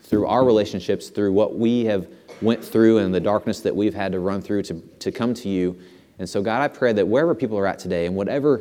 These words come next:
kingdom they've been living in, um, God, that they will choose to run to your kingdom and they'll choose to live in your kingdom the way that you want them to live in your kingdom, Lord.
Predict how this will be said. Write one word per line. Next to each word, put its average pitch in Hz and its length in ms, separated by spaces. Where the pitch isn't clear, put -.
kingdom 120 480
they've 98 180
been 90 140
living 82 280
in, 80 240
um, 80 400
God, 101 220
that 85 120
they 120 120
will 95 120
choose - 320
to 90 80
run 85 140
to 80 60
your 78 200
kingdom 78 460
and 82 120
they'll 82 120
choose 98 260
to 85 60
live 110 200
in 95 100
your 95 160
kingdom 82 440
the 87 100
way 87 120
that 82 100
you 98 280
want 92 280
them 82 140
to 80 60
live 78 160
in 76 80
your 71 120
kingdom, 71 380
Lord. 73 260